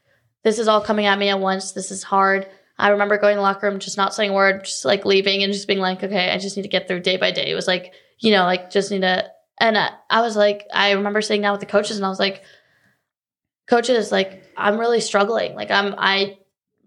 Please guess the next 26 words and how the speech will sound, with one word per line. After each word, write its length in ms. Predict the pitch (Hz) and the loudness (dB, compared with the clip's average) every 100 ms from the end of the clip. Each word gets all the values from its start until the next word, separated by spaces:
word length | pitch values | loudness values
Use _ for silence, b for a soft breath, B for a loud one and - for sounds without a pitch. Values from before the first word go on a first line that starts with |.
| - - | -6 0
I've 200 | 214 214 | 2 4
never 300 | 214 214 240 | 4 2 2
really 340 | 226 220 220 220 | 2 2 0 -2
struggled 540 | - 190 180 202 214 | 0 0 2 2 2
in 140 | 214 196 | 2 0
that 200 | 180 - | -2 -4
sense 320 | 190 185 - | -4 -4 -2
before. 380 | 226 226 262 262 | -2 2 2 2
Like, 140 | 214 | 0
I've 100 | 208 | 2
never 220 | 202 208 | 2 2
really 180 | 214 208 | 2 2
struggled 340 | 202 190 190 202 | 2 0 0 -2
in 100 | 190 | -4
the 60 | |
sense 280 | 185 196 196 | -4 -6 -4
of, 120 | 202 | -2
like, 340 | 190 185 180 b b b b | -2 -2 -4 b b b b
hitting 280 | 214 208 | 2 4
balls 340 | 196 190 180 180 | 4 2 2 -2
and, 300 | 185 - - _ _ | -6 -8 -18 _ _
and, 340 | 196 196 180 - _ | -2 -2 -4 -14 _
you 120 | - 214 | -2 0
know, 100 | 190 | 0
staying 400 | - 214 208 208 | 0 2 2 0
competitive. 640 | 208 196 185 185 180 | -2 -2 -2 -2 -2